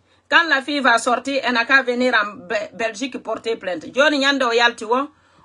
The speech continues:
o ara e Belgique, o porta plainte. Joni ɓay ko ɗum ɗon faala ɗon.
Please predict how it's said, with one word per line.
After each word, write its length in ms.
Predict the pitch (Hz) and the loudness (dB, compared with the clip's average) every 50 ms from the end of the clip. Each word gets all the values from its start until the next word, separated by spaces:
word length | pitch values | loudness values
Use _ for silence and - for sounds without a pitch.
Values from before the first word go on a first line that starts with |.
| _ | _
o 60 | - | 2
ara 240 | 208 262 302 302 262 | 4 4 4 4 2
e 40 | 254 | 4
Belgique, 460 | - 254 247 226 196 285 349 - - - - _ _ | 4 4 4 4 2 -4 -4 -4 -6 -8 -8 _ _
o 120 | - 262 262 | -4 -2 2
porta 320 | 277 294 294 294 - 240 | 4 4 4 4 4 0
plainte. 340 | - 226 214 196 175 190 190 | 0 0 -2 -4 -4 -4 0
Joni 240 | 196 294 311 302 294 | 4 4 4 4 4
ɓay 200 | 254 302 302 277 | 2 2 2 2
ko 100 | 294 262 | 2 2
ɗum 160 | 269 294 294 | 2 2 2
ɗon 140 | 285 285 277 | 2 2 2
faala 320 | 294 311 302 311 330 320 | 4 4 4 4 4 2
ɗon. 180 | 269 214 175 - | 0 0 -4 -6